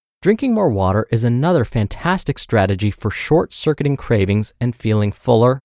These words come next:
longer. Plus, it's good for just maintaining your daily health. You're gonna have more energy, and your digestion might be more robust. A great tip for drinking more water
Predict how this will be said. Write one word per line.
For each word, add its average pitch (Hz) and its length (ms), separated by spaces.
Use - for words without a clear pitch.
longer. 107 480
Plus, 196 340
it's 135 160
good 185 240
for 160 80
just 165 260
maintaining 147 720
your 147 140
daily 123 360
health. 127 420
You're 127 100
gonna 135 120
have 151 220
more 156 260
energy, 147 480
and 135 140
your 135 100
digestion 151 920
might 151 180
be 175 120
more 165 200
robust. 170 560
A 131 80
great 175 380
tip - 300
for 107 160
drinking 120 400
more 101 200
water 143 400